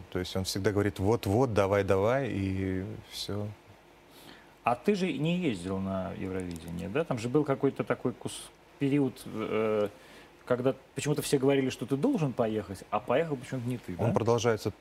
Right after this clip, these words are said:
Speaker 1: по сей день.
Speaker 2: Последние двадцать лет,
Speaker 1: Да,
Speaker 2: да.
Speaker 1: да.
Speaker 2: А вот почему ты, как ты думаешь, не случается? Это же Константин Львович решает.
Speaker 1: Не только.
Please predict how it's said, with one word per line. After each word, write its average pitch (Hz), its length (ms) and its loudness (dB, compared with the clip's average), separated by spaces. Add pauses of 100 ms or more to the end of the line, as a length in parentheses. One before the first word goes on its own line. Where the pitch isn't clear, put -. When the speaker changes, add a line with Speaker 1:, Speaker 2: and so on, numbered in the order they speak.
(280)
Speaker 1:
по 110 80 2
сей 113 180 0
день. 98 80 -2
Speaker 2:
Последние 147 460 4
двадцать 127 340 0
лет, 95 260 0
Speaker 1:
Да, - 160 -6
Speaker 2:
да. - 120 -8
Speaker 1:
да. 82 140 -10 (260)
Speaker 2:
А 170 80 6
вот 247 100 -6
почему 302 300 -4
ты, 139 100 2
как - 240 0
ты - 80 -4
думаешь, 95 320 -4
не 107 120 -2
случается? 98 580 -4
Это - 80 -6
же - 40 -8
Константин 147 340 0
Львович 220 280 0
решает. 98 400 -4 (240)
Speaker 1:
Не 113 120 0
только. 101 440 -4